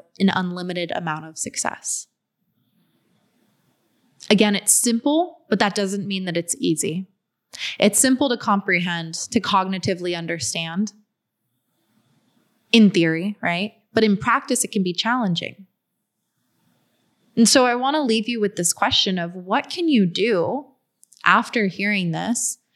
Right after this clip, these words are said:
to bring more intentionality into how you show up in the coaching and mentorship space or whatever space that you're in? How can you take greater responsibility and notice when you are outsourcing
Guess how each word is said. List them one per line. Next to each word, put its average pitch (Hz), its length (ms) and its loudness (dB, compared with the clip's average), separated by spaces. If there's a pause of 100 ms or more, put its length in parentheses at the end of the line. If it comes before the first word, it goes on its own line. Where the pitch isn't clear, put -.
(200)
to 254 120 4
bring 254 220 4
more 339 200 4
intentionality 185 1000 0
into 196 340 0
how 185 240 -2
you 196 180 -4
show 180 240 0
up 170 200 -4
in 175 120 -4
the 170 60 -8
coaching 165 420 -6
and 165 100 -12
mentorship 160 560 -6
space - 540 -6 (580)
or 196 240 2
whatever 180 360 -2
space 170 360 -4
that - 100 -6
you're 165 140 -2
in? 175 240 -8 (2500)
How 247 200 6
can 330 140 4
you 330 160 4
take 247 240 2
greater 202 320 0
responsibility 190 1040 0
and 208 180 4
notice 269 440 2
when 196 200 -2
you 185 220 -4
are - 260 0
outsourcing 190 920 -2